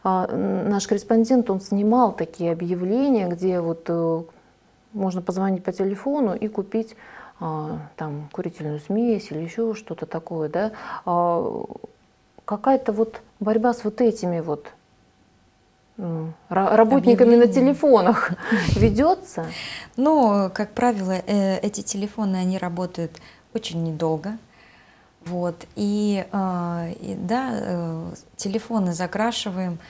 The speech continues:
Speaker 2: по мере возможности при поддержке администрации муниципальных районов. А, ну и, э, также пытаемся их блокировать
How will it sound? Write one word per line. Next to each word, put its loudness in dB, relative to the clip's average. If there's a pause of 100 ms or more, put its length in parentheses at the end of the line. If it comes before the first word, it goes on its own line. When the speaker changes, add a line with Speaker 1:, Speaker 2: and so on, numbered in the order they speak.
(260)
Speaker 2:
по -2
мере 2
возможности -4 (220)
при -6
поддержке -8
администрации -6 (460)
муниципальных -6
районов. -4 (960)
А, -6 (160)
ну 0
и, -4
э, -8 (400)
также -2
пытаемся -6
их -8
блокировать -12